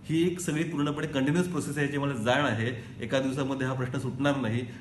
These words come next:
आणि सातत्याने अशा प्रकारची जनजागृती करण्याचा प्रयत्न आम्ही करणार आहोत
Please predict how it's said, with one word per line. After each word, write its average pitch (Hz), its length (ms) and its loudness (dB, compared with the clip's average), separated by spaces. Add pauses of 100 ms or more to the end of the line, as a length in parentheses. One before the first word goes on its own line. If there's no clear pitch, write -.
आणि 123 80 -2
सातत्याने 156 560 0
अशा 135 240 -2
प्रकारची 131 360 -2
जनजागृती 127 320 2
करण्याचा 123 300 -4
प्रयत्न 120 320 -4
आम्ही 120 180 -2
करणार 127 280 0
आहोत 120 240 -2